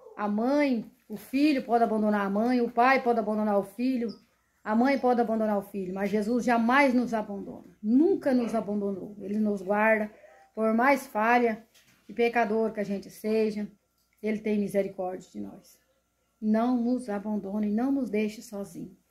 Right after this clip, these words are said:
Ele está conosco. Então, a gente tem que sempre orar, buscar a Deus, né? E não afastar de Deus.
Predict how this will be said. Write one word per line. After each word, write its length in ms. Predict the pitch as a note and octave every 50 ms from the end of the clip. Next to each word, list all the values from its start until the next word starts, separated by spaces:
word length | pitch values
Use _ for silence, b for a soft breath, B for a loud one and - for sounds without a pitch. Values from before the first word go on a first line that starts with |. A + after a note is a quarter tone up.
| _ _
Ele 120 | G3+ G3 F3+
está 220 | - - G3 F#3
conosco. 540 | F#3+ - G3 F3+ - - - - - _ _ _ _ _ _ _ -
Então, 180 | G3+ F3 G3
a 40 | F3+
gente 120 | F#3+ G3 G3
tem 140 | G3+ F#3+
que 80 | F#3+ -
sempre 360 | - - G#3+ G#3+ G#3 G#3 G#3
orar, 400 | F#3+ F3+ F3+ F#3+ G3 G3 G3 F#3+
buscar 340 | F#3+ F#3+ - - - F3+ F3
a 20 |
Deus, 560 | F3 F3+ F#3+ G3+ G3+ G3 G3+ G3+ G#3 - - G#3
né? 200 | G3 G3+ A3 G#3+ - _ _ _ _ _ _ _ _ _ _ _ _ _ _ _ _ _ _ _ _
E 100 | A3 A3
não 200 | A3 A3+ A#3 B3+
afastar 540 | C4 B3+ B3+ B3+ A#3+ - - - A3 A3 A#3
de 140 | A3+ G#3 G3+
Deus. 500 | E3+ F#3+ G3+ F#3+ G3+ G#3 G3+ - _